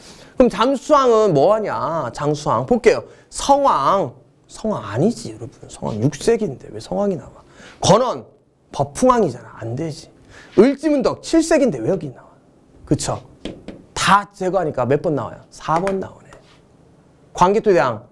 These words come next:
남북조 동시 교류하잖아요. 양다리 외교하잖아요. 장수왕. 장수왕 무슨 외교한다? 양다리 외교한다. 이거 필기노트에도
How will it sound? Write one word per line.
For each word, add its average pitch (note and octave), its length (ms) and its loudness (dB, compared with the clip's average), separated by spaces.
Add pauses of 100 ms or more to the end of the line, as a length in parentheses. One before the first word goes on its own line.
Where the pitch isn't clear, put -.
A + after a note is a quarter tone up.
(140)
남북조 F3 440 0
동시 F3 300 -2
교류하잖아요. B2 560 0
양다리 E3+ 460 2
외교하잖아요. A#2 480 -2 (220)
장수왕. A#2+ 440 -4 (380)
장수왕 F3 480 0
무슨 D3+ 220 2
외교한다? E3+ 520 4 (240)
양다리 E3+ 520 2
외교한다. A#2 500 -2 (100)
이거 D#3 520 4 (180)
필기노트에도 B3+ 580 4